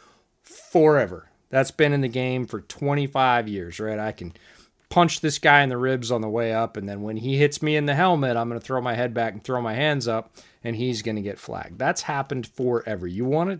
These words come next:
you wanna cut that crap out of the game? Flag 'em both. It's an offsetting penalty. Nothing happens. Nobody gets any advantage. Right? So the guy that takes the cheap shot and the guy that takes the dumb return shot, right? Sorry,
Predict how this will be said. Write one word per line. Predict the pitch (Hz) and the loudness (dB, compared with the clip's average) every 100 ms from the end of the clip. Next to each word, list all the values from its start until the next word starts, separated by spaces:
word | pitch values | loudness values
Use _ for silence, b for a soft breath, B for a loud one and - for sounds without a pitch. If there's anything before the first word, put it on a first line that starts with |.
| _ | _
you | 127 147 | -4 -2
wanna | 160 - | -2 -6
cut | 160 - | -8 -6
that | 156 - | -10 -8
crap | - 147 139 | -2 -2 0
out | 147 147 | 0 0
of | |
the | 123 | -2
game? | 123 135 160 - b b | -2 -2 -4 -8 b b
Flag | - 143 147 | -2 4 4
'em | 143 | 4
both. | 139 127 - | 2 0 -2
It's | - 113 | -8 -4
an | |
offsetting | 113 120 135 120 104 | -2 0 0 -2 -2
penalty. | 123 120 104 95 | -2 -2 -4 -6
Nothing | 98 101 101 95 | -6 -6 -6 -6
happens. | 95 - 92 - | -8 -10 -14 -12
Nobody | 95 98 95 92 | -10 -6 -6 -6
gets | 90 87 90 | -8 -10 -12
any | 85 | -12
advantage. | 82 80 78 76 - - _ b b b b _ | -12 -14 -16 -18 -20 -20 _ b b b b _
Right? | - 87 90 - | -8 -6 -6 -10
So | - 95 | -8 -6
the | 92 | -4
guy | 90 98 98 | -2 -2 -2
that | 95 - | -4 -6
takes | 104 - | -6 -8
the | 95 | -10
cheap | - 101 | -8 -8
shot | - 98 113 | -8 -6 -4
and | 180 | -4
the | 165 | -2
guy | 131 135 | 0 0
that | 135 | 0
takes | 147 143 | -2 -2
the | 139 | -2
dumb | 120 120 131 135 | -2 0 0 0
return | 123 - 160 160 | -2 -2 -2 -2
shot, | 139 98 92 95 - b b b b | -4 -4 -2 -4 -10 b b b b
right? | - 104 113 - _ _ _ _ _ | -4 -2 -2 -6 _ _ _ _ _
Sorry, | - 170 165 160 | -2 2 4 4